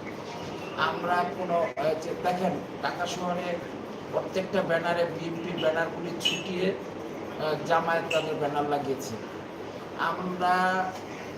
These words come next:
বাংলাদেশ জাতীয়তা-, জাতীয়তাবাদী দলের কর্মীরা, আমরা আমাদের দেশনায়ক জনাব তারেক রহমানের নির্দেশে এবং আমিনুল হক সাহেবের নির্দেশে আমরা ধৈর্যের,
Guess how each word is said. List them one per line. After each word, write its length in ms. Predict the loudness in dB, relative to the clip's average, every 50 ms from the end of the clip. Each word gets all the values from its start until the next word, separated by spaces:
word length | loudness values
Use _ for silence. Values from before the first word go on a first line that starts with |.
| -8 -8 -8 -8 -8 -8 -8 -8 -8 -6 0 0
বাংলাদেশ 560 | 0 2 2 0 2 4 4 4 4 4 2
জাতীয়তা-, 640 | 2 2 4 4 2 2 2 0 0 2 2 2 2 2 0
জাতীয়তাবাদী 580 | 0 0 2 2 0 2 2 2 2 2 2 0 0 2
দলের 340 | 2 2 4 4 4 4 2 0 -2 0
কর্মীরা, 420 | 0 2 2 4 2 4 4 4 4 4 2 0 -2 -2
আমরা 280 | -2 -2 -2 2 2 2
আমাদের 600 | 2 2 0 -2 0 2 2 2 2 0 -2 -2 -2 -4 -6 -4 0
দেশনায়ক 380 | 0 0 0 0 -2 -2 -4 -2 -2
জনাব 160 | 0 0 0 -2 0 0
তারেক 300 | 0 0 0 0 0 0
রহমানের 320 | 2 2 0 -2 -2 -2
নির্দেশে 600 | 2 2 2 2 6 6 6 6 6 2 0 -2 -2 -2 -6 -8 -10 -10 -10 -10 -10 -10 -10 -8 -2 0 0
এবং 340 | 2 2 2 0 2 2 0
আমিনুল 380 | 2 2 2 0 2 2 4
হক 480 | 4 4 4 2 2 -4 -8 -6 -4 -2
সাহেবের 360 | 0 2 4 4 4 2 2
নির্দেশে 760 | 0 0 -2 -2 2 4 4 4 4 4 4 4 4 4 2 0 -4 -8 -8 -8 -8 -6 -2
আমরা 300 | 0 0 0 4 4 2
ধৈর্যের, 720 | 2 4 0 0 2 2 0 -2 0 2 4 4 4 4